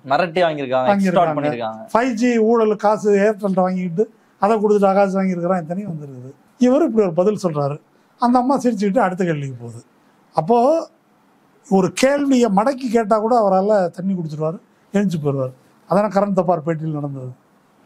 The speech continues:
Speaker 2: அப்போ அடிப்படையில் ஒரு கோழைகள் ஒண்ணு. ரெண்டாவது, இந்த அதிகாரத்தை இழந்தால்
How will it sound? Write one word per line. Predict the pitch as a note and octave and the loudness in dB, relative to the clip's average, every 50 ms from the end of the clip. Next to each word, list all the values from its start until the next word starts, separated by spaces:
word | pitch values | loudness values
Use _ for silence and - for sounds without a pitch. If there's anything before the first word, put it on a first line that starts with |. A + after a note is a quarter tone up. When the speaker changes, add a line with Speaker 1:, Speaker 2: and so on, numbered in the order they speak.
| _ - _ _ _ _ _ _ | _ -20 _ _ _ _ _ _
Speaker 2:
அப்போ | E3 F3 C#4+ C4+ A3+ G3 F#3 F#3 - - | -4 0 2 2 2 2 0 -2 -2 -2
அடிப்படையில் | C#3 D3+ F3 A#3+ B3 A#3+ - A3+ G#3 G3+ G#3+ A#3+ G#3+ | -2 0 2 0 0 0 0 0 0 2 2 0 0
ஒரு | F3 D3+ C#3+ - - | 0 0 -2 -8 -2
கோழைகள் | - E3+ F3+ E3+ D3+ C3 A#2+ B2+ B2 - _ _ _ _ _ _ _ _ _ _ | 0 2 2 2 0 -2 -6 -10 -14 -18 _ _ _ _ _ _ _ _ _ _
ஒண்ணு. | D#3+ D3+ D3 C#3 C#3 C#3 - _ _ _ _ _ _ _ _ _ _ _ _ _ _ _ _ _ - | -2 -2 0 -2 -2 -4 -8 _ _ _ _ _ _ _ _ _ _ _ _ _ _ _ _ _ -4
ரெண்டாவது, | D#3+ F3 F#3+ A3+ A3+ G#3 F3 E3 F#3+ B3 - - _ _ _ _ _ _ _ _ _ _ _ _ _ _ _ _ _ _ | 0 2 4 4 4 2 2 0 0 -2 -2 -4 _ _ _ _ _ _ _ _ _ _ _ _ _ _ _ _ _ _
இந்த | - F3 F3 F3+ E3 D#3+ | -2 2 2 4 4 2
அதிகாரத்தை | D3+ D#3+ G3 B3+ G3+ C4 C4+ B3+ B3 A3+ F#3+ - - G3 F3 D3+ | 2 2 2 2 2 2 2 2 0 -2 -4 -2 -2 -2 -2 0
இழந்தால் | D3 E3+ G3 G3+ A3 G#3+ G3+ F3+ F3 F3 E3+ C#3+ | 0 2 2 2 2 0 0 0 0 0 0 -2